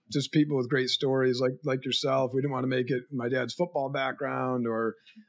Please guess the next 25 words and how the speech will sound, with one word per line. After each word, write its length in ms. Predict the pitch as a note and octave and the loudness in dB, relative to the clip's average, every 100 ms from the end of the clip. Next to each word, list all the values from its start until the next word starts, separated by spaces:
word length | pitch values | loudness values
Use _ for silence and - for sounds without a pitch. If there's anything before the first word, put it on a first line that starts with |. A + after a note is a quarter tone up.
| - | -8
an 100 | A#2 | -2
author. 640 | D3+ D3+ - C#3+ C3+ C3 | 0 0 0 2 2 2
We 120 | B2+ | 0
don't 120 | C3 | 0
make, 160 | B2+ C3+ D#3 | -2 -2 0
we 80 | |
wanna 160 | C#3+ C#3+ | 2 4
make 220 | C#3+ C#3 | 4 2
it, 120 | C#3 - | 0 -2
like, 140 | C3+ A#2+ | -4 0
very 400 | E3 E3 D3 C#3+ - | 4 6 4 2 -4
appealing 400 | D3 E3+ D#3+ C#3 | 2 4 4 4
to 60 | |
everybody 560 | C#3 C3+ B2 A#2 A2+ A2+ | 4 2 2 0 0 0
and, 200 | A2 A#2 - _ _ | -2 -4 -10 _ _
and 100 | B2+ B2 | -2 2
hearing 260 | D3 C#3 | 4 4
all 140 | C3+ C3+ | 4 2
different 240 | C3 C3 | 2 0
kinds 240 | C#3+ B2+ | 0 0
of 100 | B2 | -2
perspectives 600 | - B2 - B2+ - A#2+ | -4 -4 -2 -4 -4 -6
and 100 | A2+ | -4
stories. 500 | A2 - A#2+ A2 G#2 - | -4 -2 0 0 -2 -2
So 260 | A#2+ A#2 | 0 0